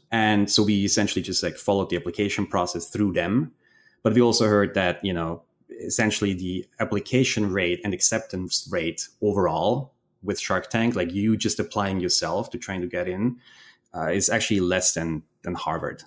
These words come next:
that you get admitted. And even if you record, it's not guaranteed that you're getting aired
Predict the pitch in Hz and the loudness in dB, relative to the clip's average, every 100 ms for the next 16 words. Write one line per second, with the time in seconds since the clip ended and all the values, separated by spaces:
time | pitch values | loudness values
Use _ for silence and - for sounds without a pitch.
0 | _ - 98 - - 90 87 85 - - | _ -8 -6 0 0 0 -2 -4 -6 -6
1 | 113 120 151 147 131 123 104 95 - 127 | -2 4 6 8 6 6 2 2 -2 2
2 | 110 85 85 _ _ _ _ - - 113 | 2 2 -4 _ _ _ _ -2 2 2
3 | 107 107 101 95 - 92 90 90 85 80 | 4 2 2 0 -4 -4 -4 -4 -4 -4
4 | 78 78 82 | -4 -6 -8